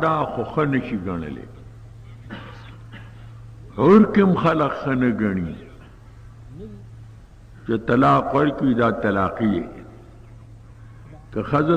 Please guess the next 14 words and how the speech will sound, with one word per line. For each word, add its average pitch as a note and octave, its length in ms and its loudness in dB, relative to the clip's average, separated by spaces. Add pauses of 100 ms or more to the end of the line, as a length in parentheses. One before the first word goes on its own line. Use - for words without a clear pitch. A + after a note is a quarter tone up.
طلاقه D#3 440 2 (120)
شوي، C3 180 0
دا A#2+ 140 2
طلاقه G#2+ 480 -2
شوې G#2 380 -4
ده. - 80 -12 (1900)
نو F#2 180 -2
عرف F3+ 380 8
کې G3+ 80 4
هم F3+ 140 6 (100)
خلک E3 260 2 (160)
ښه D3 100 0 (100)
نه B2+ 80 2 (100)
ګڼي. F#2 260 0